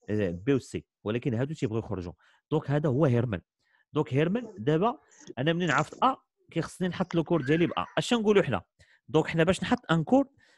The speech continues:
هو خصني نجاوب على quatre كيستيون. Pourquoi؟ علاش اصلا ندير، نقرا هاد الوليدات؟ علاش اصلا نديرو هاد الدرس؟ دونك حتى هو راه عند راسو تيقول: "علاش انا غنسمع لهاد السيده؟" لاحظنا؟ دونك خص، خص الاستاذ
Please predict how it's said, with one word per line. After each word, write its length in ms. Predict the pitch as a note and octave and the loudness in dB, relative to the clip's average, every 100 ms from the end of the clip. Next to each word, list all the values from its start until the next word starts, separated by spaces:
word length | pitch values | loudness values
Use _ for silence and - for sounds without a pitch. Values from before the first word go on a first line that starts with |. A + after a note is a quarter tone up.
| - | -4
هو 180 | A#2 F#3 | 2 2
خصني 240 | - - F#3+ | 2 -2 0
نجاوب 220 | F#3 D3+ | 2 4
على 140 | E3 | 2
quatre 260 | - A#3 - | 2 0 0
كيستيون. 420 | E3 - A2+ F2+ _ _ _ _ _ _ | -2 0 0 -2 _ _ _ _ _ _
Pourquoi؟ 340 | F3+ - B2+ F#2 - - - - - _ _ _ - | 2 4 4 2 0 -20 -20 -20 -20 _ _ _ -10
علاش 240 | A2 D3 - | -4 -4 -4
اصلا 320 | - F3+ F#3 | -2 -2 0
ندير، 300 | C#3+ D#3 C#3+ | -2 -2 -4
نقرا 260 | C#3+ D3+ C#3+ | -2 2 2
هاد 60 | |
الوليدات؟ 460 | B2+ C3 A#2 G2 - | 2 2 2 0 -2
علاش 240 | C3 - | -6 -8
اصلا 260 | - F#3+ F#3+ | -6 -4 -2
نديرو 220 | D#3+ E3 | 2 2
هاد 120 | D#3 | 2
الدرس؟ 340 | G2 G2 - _ _ _ _ _ _ - | -2 -4 -6 _ _ _ _ _ _ 2
دونك 180 | F3 F#3 | 2 4
حتى 180 | - F3+ | 4 8
هو 200 | F3 B3 | 10 8
راه 340 | C#4 - D#3 | 6 2 2
عند 220 | D3+ D#3 | 2 4
راسو 380 | F3 F3 - G3+ _ | 2 2 0 -2 _
تيقول: 400 | - F3 F#3+ C#4 - | 0 2 4 0 0
"علاش 340 | A#2+ F3+ - E3 | 2 2 2 2
انا 240 | F#3 B3 | 4 4
غنسمع 440 | F#3 F3 - C4 F3+ | 4 2 2 2 2
لهاد 200 | D#3 D#3+ | 2 -2
السيده؟" 440 | - C#3+ A#2+ G2+ - - - _ _ _ _ _ _ B2+ | 0 2 4 2 -4 -20 -20 _ _ _ _ _ _ 0
لاحظنا؟ 480 | B2+ C3+ C4 - - - _ _ _ _ _ _ _ G2+ | 0 4 4 2 -8 -20 _ _ _ _ _ _ _ 0
دونك 240 | B2+ - | 2 2
خص، 280 | A2 - - | -4 -6 -6
خص 300 | - - D3 | -4 -2 0
الاستاذ 520 | D#3 D3+ - A3 | 2 4 6 6